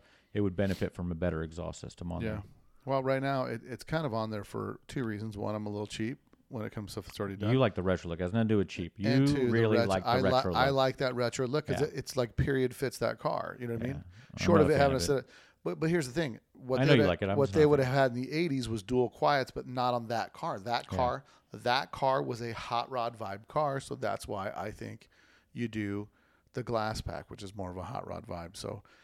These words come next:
Speaker 2: I like that. Um, you know, it, it, in,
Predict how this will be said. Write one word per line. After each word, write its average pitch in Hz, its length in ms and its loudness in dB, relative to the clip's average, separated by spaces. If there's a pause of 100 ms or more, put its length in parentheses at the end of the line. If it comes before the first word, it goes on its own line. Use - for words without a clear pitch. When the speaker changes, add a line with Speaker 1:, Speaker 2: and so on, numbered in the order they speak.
(280)
Speaker 2:
I 135 180 2
like 135 320 0
that. 120 440 0
Um, 101 320 -4 (600)
you 127 200 -4
know, 120 240 0
it, 135 160 -2 (220)
it, 147 220 -6
in, 135 200 -2